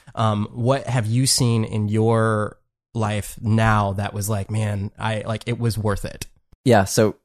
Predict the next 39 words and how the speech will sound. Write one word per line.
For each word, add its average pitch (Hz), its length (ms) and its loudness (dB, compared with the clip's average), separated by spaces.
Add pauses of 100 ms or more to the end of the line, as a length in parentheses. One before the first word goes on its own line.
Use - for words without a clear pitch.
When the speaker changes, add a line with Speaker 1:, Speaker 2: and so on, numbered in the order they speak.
(200)
Speaker 2:
the - 60 -10
first 131 180 4
question, 110 320 2
how 101 100 2
much 101 200 2
sleep? 101 320 0 (240)
Um, 92 560 2 (260)
minimum 110 480 6
seven 90 260 0
hours. 85 520 -6 (260)
Uh, 90 260 2
I've 98 340 2
read, 98 480 0 (300)
read 85 200 -8
a 78 40 -14
podcast, - 520 -10 (340)
but 110 80 -2
listening 139 300 2
to 120 100 0
this 101 100 0
podcast, 92 720 -2 (160)
um, 85 240 -8
blanking 104 340 -2
on 95 100 0
his 92 120 -4
name, 90 500 -4
but 107 160 -2
he 110 120 -2
was 104 120 -2
a, 95 640 -2 (120)
a 82 100 -8 (180)
doctor 101 540 0
of 95 80 -6
some 98 160 -4
sorts. 98 420 -6
I'm 90 200 -8
butchering 101 380 0
this, 92 140 -4
but 117 420 2